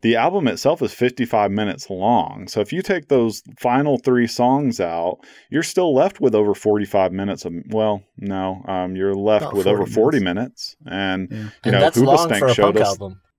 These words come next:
Speaker 1: Yeah, and Hoobastank showed us that you can go as low as, like, thirty-seven minutes and it can feel like a fucking lifetime getting through it. So yeah, I just don't know why the last three songs are on there. It should have ended with Mary Mary,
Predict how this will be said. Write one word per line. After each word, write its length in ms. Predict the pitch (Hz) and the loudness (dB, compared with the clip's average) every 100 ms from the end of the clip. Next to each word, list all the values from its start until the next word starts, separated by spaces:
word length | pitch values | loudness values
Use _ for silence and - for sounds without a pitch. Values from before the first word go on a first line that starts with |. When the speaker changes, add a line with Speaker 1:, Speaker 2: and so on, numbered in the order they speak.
| - | 0
Speaker 1:
Yeah, 300 | 190 104 90 | 2 2 0
and 140 | 92 | -2
Hoobastank 500 | 117 165 185 113 98 | 0 0 -2 -4 -4
showed 240 | - 104 | 0 2
us 200 | 104 101 | 2 -2
that 180 | - 92 | -2 -2
you 100 | 104 | -2
can 80 | 113 | -2
go 180 | 104 104 | 0 0
as 140 | 95 | 0
low 220 | 104 104 | 0 2
as, 80 | 104 | 2
like, 160 | 101 92 | 0 -2
thirty-seven 600 | - 107 107 - 131 131 | -2 0 0 0 -2 0
minutes 280 | 90 87 85 | -6 -8 -8
and 80 | 98 | -10
it 140 | 87 | -10
can 100 | 98 | -12
feel 220 | - 98 | -4 -2
like 180 | 98 92 | -2 -2
a 60 | 92 | -8
fucking 380 | - 101 92 85 | -6 -6 -6 -8
lifetime 680 | 87 143 - 90 85 90 | -4 -4 -6 -10 -10 -8
getting 240 | 95 95 87 | -8 -8 -6
through 280 | 107 143 | -2 0
it. 120 | 98 - _ _ _ - | -2 -8 _ _ _ -4
So 120 | 120 | 0
yeah, 220 | 143 98 | 2 2
I 80 | 104 | 0
just 220 | 110 - | -4 -4
don't 220 | 117 92 | -2 -2
know 100 | 101 | -2
why 300 | 95 98 101 | 2 2 2
the 100 | 95 | 0
last 440 | 92 95 95 90 - | -2 0 -2 -2 -4
three 180 | 95 | -4
songs 360 | 87 92 90 85 | -4 -6 -6 -8
are 120 | - | -8
on 160 | 85 85 | -8 -8
there. 180 | 90 95 | -6 -6
It 80 | |
should 140 | - 110 | -2 0
have 100 | 110 | 2
ended 200 | 113 107 | 2 2
with 120 | 104 | 2
Mary 320 | 104 104 101 | 2 4 2
Mary, 580 | 107 127 131 127 127 123 | 2 2 4 4 2 0